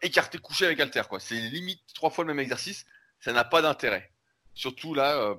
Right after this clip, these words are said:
pour un muscle, euh, qui n'est pas à angle, où la position du coude, en fait, ne change que le recrutement des différents muscles qui sont impliqués dans la flexion, euh, de coude. Voilà. Est-ce que j'ai fait assez complet, Fabrice ? <laughs>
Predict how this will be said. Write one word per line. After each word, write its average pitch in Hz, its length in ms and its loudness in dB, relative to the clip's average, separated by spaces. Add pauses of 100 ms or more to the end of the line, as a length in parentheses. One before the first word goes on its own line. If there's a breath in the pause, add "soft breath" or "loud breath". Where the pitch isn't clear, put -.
pour 110 180 0
un 110 80 6
muscle, 123 400 -6
euh, 95 240 2
qui - 140 -14
n'est 101 100 -8
pas 110 280 8
à 110 60 8
angle, 135 300 2 (460)
où 123 100 -8
la 120 140 6 (420)
position 131 540 -6
du 123 160 -12
coude, 160 220 -4
en 113 80 2
fait, 147 220 0
ne 120 60 -2
change 143 220 -2
que - 80 -10
le 104 80 0
recrutement 139 560 -4 (260 soft breath)
des 104 80 -6
différents 131 400 -4
muscles 165 240 -6 (140)
qui - 100 -16
sont - 260 -8
impliqués 139 600 -4 (520)
dans 147 220 6
la 131 120 6
flexion, 139 580 -2
euh, 90 260 2 (560)
de 123 100 -8
coude. 123 320 -10 (1600)
Voilà. 107 320 6 (260)
Est-ce 107 140 -4
que 139 60 -4
j'ai 131 120 2
fait 143 120 4
assez 139 160 4
complet, 135 240 -2
Fabrice ? 135 400 -4
<laughs> - 60 -4